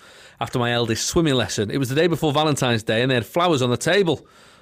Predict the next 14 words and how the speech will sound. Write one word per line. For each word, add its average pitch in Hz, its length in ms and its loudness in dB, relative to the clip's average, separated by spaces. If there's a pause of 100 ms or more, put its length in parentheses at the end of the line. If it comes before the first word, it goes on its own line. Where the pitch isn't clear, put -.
My 120 100 -2
youngest 160 540 0
took - 180 -2
a 131 60 2
liking 143 520 0
to 135 120 2
a 123 40 4
young 139 220 4
waitress 156 480 0
who 120 80 -2
kept - 240 -6
fussing 139 320 -4
over 139 300 0
him." 90 80 -6